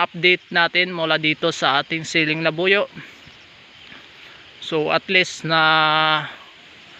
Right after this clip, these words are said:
Laman nyo na kung ilang kilos po ang nakukuha po natin dito.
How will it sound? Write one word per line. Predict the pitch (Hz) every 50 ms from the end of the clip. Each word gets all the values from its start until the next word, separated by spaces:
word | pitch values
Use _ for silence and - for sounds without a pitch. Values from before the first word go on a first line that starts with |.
| - - - - - -
Laman | - 156 160 165 175 180 190 190 196 196
nyo | 196
na | 190 190 190 185 175
kung | - 175 175 170 165 160 160 165 160 156 156 156 151 147 - - - - - - - - - - - - - - - - 156
ilang | 160 165 170 170 170 180
kilos | 180 180 180 185 185 - - -
po | 170 170 165
ang | 160 160 160
nakukuha | 151 139 - 151 - 151 151 151 143 -
po | - 147 147
natin | 147 147 143 - 151 139 143
dito. | 147 143 143 - -